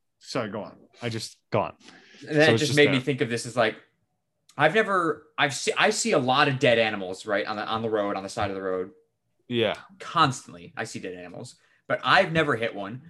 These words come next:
Speaker 2: I've come close to re-hitting a dead one and just, you know, really confirming the kill for that guy.
Speaker 1: Yeah.
Speaker 2: <laughs> But I've never hit
Speaker 1: Checking
Speaker 2: an
Speaker 1: for
Speaker 2: animal
Speaker 1: you.
Speaker 2: before.
Speaker 1: Um, I've heard many stories of people hitting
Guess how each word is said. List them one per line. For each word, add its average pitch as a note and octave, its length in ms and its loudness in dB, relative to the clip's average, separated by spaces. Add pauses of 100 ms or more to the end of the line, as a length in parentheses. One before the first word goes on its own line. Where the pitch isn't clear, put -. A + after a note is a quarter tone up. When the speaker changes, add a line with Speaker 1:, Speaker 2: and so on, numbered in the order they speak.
(180)
Speaker 2:
I've C#3+ 220 4
come C3 220 0
close E3 420 -4
to C3+ 140 -2
re-hitting A2 760 -2
a A2+ 80 0
dead C3 300 4
one G#2+ 260 -10 (520)
and A#2+ 140 0
just, A#2 200 0
you B2 80 0
know, G2 160 2
really A#2+ 240 0
confirming C3 500 2
the A#2 60 2
kill C3 280 2
for B2 120 -2
that F#2+ 180 0
guy. - 260 -4 (160)
Speaker 1:
Yeah. A#2 400 0 (140)
Speaker 2:
<laughs> - 840 -6
But C3 260 0 (260)
I've A#3+ 220 4
never A3 160 4
hit A#3+ 120 4
Speaker 1:
Checking - 100 -2
Speaker 2:
an G3 40 -4
Speaker 1:
for G3 60 -2
Speaker 2:
animal F3+ 280 2
Speaker 1:
you. - 60 -4
Speaker 2:
before. F#2+ 360 -12 (1160)
Speaker 1:
Um, G#2 580 0 (840)
I've B2 140 -6
heard C#3 140 -2
many C3+ 240 0
stories G#2 480 0
of G2 100 -14
people F#2 260 -6
hitting F2+ 420 -8